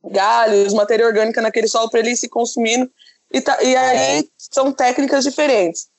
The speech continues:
Já existem lugares que você pode ter ambas, sabe? Então, vai de cada, cada camponês, na verdade, de cada, da realidade de cada camponês.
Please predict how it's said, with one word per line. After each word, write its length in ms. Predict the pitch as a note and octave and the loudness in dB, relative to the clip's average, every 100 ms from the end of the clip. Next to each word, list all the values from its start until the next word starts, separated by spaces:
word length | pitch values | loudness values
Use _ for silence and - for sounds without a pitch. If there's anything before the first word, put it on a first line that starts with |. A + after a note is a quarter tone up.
| _ _ | _ _
Já 280 | A3 C4+ D#4 | 0 2 2
existem 340 | D4 D4 C#4+ | 0 0 0
lugares 420 | C4 G#3+ C#4+ D4 | 0 2 2 0
que 60 | - | -2
você 180 | C4 B3+ | -2 0
pode 300 | B3 B3+ C4 | 0 -2 -2
ter 180 | D4 | 0
ambas, 680 | C#4+ C4 B3+ F#3+ D#3 - - - | 2 2 2 2 0 -2 -10 -4
sabe? 400 | A3+ G#3+ A#3+ B3+ | 0 2 0 0
Então, 360 | B3+ C4+ C#4 | 0 0 0
vai 220 | A#3 C4+ | 2 0
de 140 | C#4+ D4+ | 0 -4
cada, 1160 | - D4 C4 D4 D#4 D#4 D4 C#4+ C4+ B3 A3 G#3+ | -2 0 0 2 2 4 4 4 4 2 2 -2
cada 220 | - B3+ D#4+ | -4 -2 0
camponês, 580 | E4 D#4 E4 C#4+ G#3 | -2 0 0 2 0
na 80 | G3+ | 0
verdade, 380 | G3 F#3+ F3 E3 | 0 2 2 0
de 60 | - | 0
cada, 340 | A3 A#3+ B3+ | 0 2 0
da 140 | G#3 A3 | 2 2
realidade 580 | A#3 A3+ G#3+ G#3 A3 | 2 0 0 0 0
de 100 | A#3 | -4
cada 300 | - A#3+ B3 | -2 -2 -2
camponês. 680 | C4+ E4 D#4+ C4 G3+ F3 - | -4 -6 -4 -2 -2 -2 -6